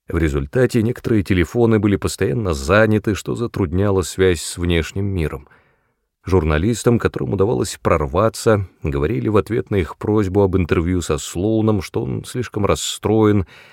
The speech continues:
и ни с кем не в состоянии разговаривать.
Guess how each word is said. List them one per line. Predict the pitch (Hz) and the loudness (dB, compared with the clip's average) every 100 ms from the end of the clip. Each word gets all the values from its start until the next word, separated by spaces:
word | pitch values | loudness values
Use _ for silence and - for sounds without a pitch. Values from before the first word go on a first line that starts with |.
| _ - | _ -10
и | 123 | -2
ни | 107 | -2
с | - | 0
кем | 113 107 107 | 0 2 2
не | 101 | 0
в | |
состоянии | - 101 - 92 85 80 80 | -2 -2 2 4 4 2 2
разговаривать. | 82 78 95 90 76 65 64 | 0 0 -2 -2 -4 -6 -14